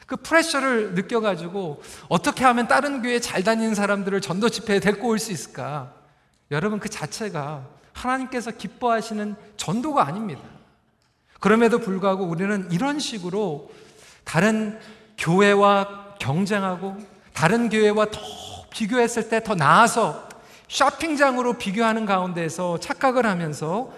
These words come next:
신앙생활을 하고 있는 부분이 있지는 않습니까? 그러다 보니까 마음에 안 들면 교회를 옮겨버립니다. 안 좋은 습관이 고쳐지지는 않습니다.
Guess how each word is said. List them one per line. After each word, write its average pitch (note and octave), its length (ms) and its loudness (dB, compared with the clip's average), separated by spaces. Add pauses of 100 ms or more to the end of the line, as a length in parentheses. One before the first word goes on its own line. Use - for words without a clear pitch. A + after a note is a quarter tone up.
신앙생활을 G#3 1000 -2
하고 G#3 600 -2
있는 E3 260 -6
부분이 D3+ 720 -8
있지는 E3+ 580 -8
않습니까? - 580 -8 (600)
그러다 C#4 320 6
보니까 A#3+ 260 4
마음에 G3 300 8
안 G#3+ 160 6
들면 A#3+ 300 0
교회를 A#3 300 4
옮겨버립니다. G3 920 -2 (1080)
안 A#3 220 4
좋은 D4+ 180 4
습관이 C4+ 720 2
고쳐지지는 B3 600 -2
않습니다. G3+ 540 -6